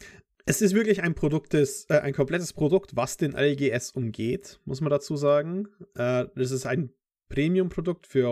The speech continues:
hundertneunzehn Euro und ein großer Kritikpunkt, den ich da immer wieder sehe, ist halt für Leute, die bereits ein Okaun und Cindersplit Deck haben, dass sie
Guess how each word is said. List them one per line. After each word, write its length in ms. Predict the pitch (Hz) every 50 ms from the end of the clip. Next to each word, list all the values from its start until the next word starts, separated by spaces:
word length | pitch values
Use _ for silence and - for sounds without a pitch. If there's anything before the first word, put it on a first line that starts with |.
| 117 -
hundertneunzehn 600 | - 135 160 165 135 143 147 143 139 - 139 -
Euro 220 | - 143 160 160
und 240 | 143 131 135 135 131 - - - - - - - - - - - _ _ _ _ _
ein 460 | - - - 185 208 240 247 220 202 -
großer 440 | - 147 156 180 226 220 - 226
Kritikpunkt, 640 | - - 170 147 - - 214 - - - 190 175 -
den 80 | 170 165
ich 100 | 165 -
da 80 | -
immer 320 | 170 - 175 180 208 214 190
wieder 200 | 180 175 170 -
sehe, 180 | - 147 180
ist 160 | - - 160 -
halt 100 | - -
für 120 | - - 156
Leute, 360 | 135 131 131 143 156 - 117
die 240 | - - 160 175 190
bereits 680 | - 220 185 - 120 135 175 202 202 - - - - _ _
ein 160 | - - 165 180
Okaun 540 | - 156 135 - - 156 139 139 131 143 165
und 80 | 175 165
Cindersplit 680 | - - 294 311 392 - - - - - 185 101 - -
Deck 220 | 110 110 - -
haben, 500 | - 98 95 104 120 135 165 214 - _ _ _ _ _ _ _ _ _ _ _ _ _ _ _ _ _ _ - -
dass 240 | - 160 165 156 -
sie 260 | - 180 175 175 165